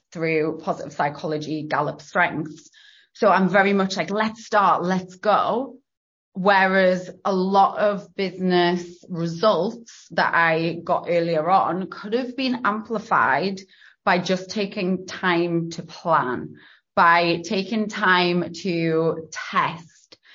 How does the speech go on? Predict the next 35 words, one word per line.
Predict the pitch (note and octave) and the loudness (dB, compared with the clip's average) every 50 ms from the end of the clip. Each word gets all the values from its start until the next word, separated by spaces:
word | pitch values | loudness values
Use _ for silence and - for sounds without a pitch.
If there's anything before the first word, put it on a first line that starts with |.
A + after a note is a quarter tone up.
| - - - _ - | -20 -20 -18 _ 0
by | - B2 F#3 | 2 2 2
going | D#3+ - - G3+ F#3+ F#3 G3 G3 F#3+ G3 F#3+ | 2 2 4 4 6 6 6 6 6 6 6
more | F#3 F3+ F3 F3+ | 4 4 2 0
slowly | F3 - - F3+ F3+ F3 E3+ F3 E3+ D3+ D3 D#3 | -2 -6 -6 -2 0 0 0 0 0 -2 -2 -2
and | D3+ E3 E3+ | -2 -2 -2
not | F3 F3 - F3 | -2 -2 -2 -2
being | G3 F#3+ F#3 F#3 F#3+ | -2 -2 -2 0 -2
in | F#3 F3+ | -2 -2
this | F3 F3 F3 E3+ - E3 | -2 -4 -6 -8 -8 -4
rush | D#3 F3 D#3+ D#3+ E3 - - | 0 0 0 0 -2 -8 -10
to | - F#3+ | -10 -8
launch | D#3+ E3 E3 F3 F3 E3+ E3 E3 E3 - - - - _ _ - | -4 0 4 4 6 6 4 2 -2 -6 -10 -12 -16 _ _ -2
all | G3+ F3+ F#3 F#3 F#3 F#3 | 2 4 4 4 6 6
of | F3+ F3 F3 F3+ | 6 6 4 2
the | E3+ F3+ F3+ | 0 0 0
things | F3+ F#3+ E3+ E3+ E3 E3 | 0 -2 -4 -2 -4 -4
at | F3+ A#2 - | -4 -4 -2
once. | E3+ E3+ D#3+ A#2+ C3+ F3+ G#3+ A3 - - _ - - _ _ _ - | 0 0 0 0 0 -4 -8 -10 -12 -18 _ -20 -20 _ _ _ -6
And | G3+ G#3 | -4 -4
it's, | G#3+ G#3 - - - - - | -4 -6 -10 -18 -10 -4 -4
it's | A3+ A#3 B3 | -2 0 2
actually | B3+ B3 B3 - - C#4+ C#4 C4 A#3 | 0 0 0 -2 -2 0 0 0 0
given | F#3 D#3+ D#3+ G3+ G3+ G3+ A3+ A3 G#3+ | -2 -2 0 0 0 0 0 -2 -2
me | G#3 G#3 G3 | -2 -2 -2
a | F3 | -2
lot | E3+ E3 C3 C3 D3+ A3+ C4 - - | -2 0 2 0 0 0 -4 -12 -18
from | - - A3 F3+ F3+ | -8 -4 -2 0 0
making | F3+ E3+ E3+ E3+ E3+ F#3 | 0 0 -2 -2 -4 -4
those | E3+ E3 D#3+ D#3+ - | -2 -2 -4 -4 -6
mistakes | E3 E3 E3 - E3 D#3 D3+ D3+ - | -6 -6 -4 -4 -4 -4 -4 -4 -4
earlier | - D#3 D#3 D3+ D3 D3 D3 | -4 -2 -2 0 0 0 2
on, | E3 F3+ F#3 E3+ D#3+ | 4 4 4 2 2
because | E3 D#3+ - F#3+ F3 - | -2 -4 -6 -6 -4 0
now | F#3 F3+ F#3 G#3 | 2 2 4 4
I | A#3 A#3+ A#3+ | 2 0 -2